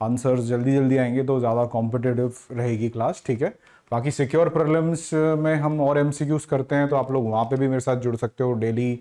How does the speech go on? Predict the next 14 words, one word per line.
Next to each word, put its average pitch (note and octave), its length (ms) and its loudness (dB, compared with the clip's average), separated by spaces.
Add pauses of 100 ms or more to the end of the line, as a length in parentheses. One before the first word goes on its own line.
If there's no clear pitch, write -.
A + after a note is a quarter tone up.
(400)
तीन B2 220 0
बजे A#2 260 2
स्पेशल A#2 340 -4
क्लास A2+ 380 -2
पे, C#3+ 140 -4 (500)
Unacademy A2 500 -6
की A2+ 80 -6
ऐप A2+ 260 -4
पे A#2+ 60 -4
होती G#2+ 240 -4
है G#2+ 80 -6
क्लास, A2 400 -8
ठीक A#2 220 -6
है? F#3 140 -2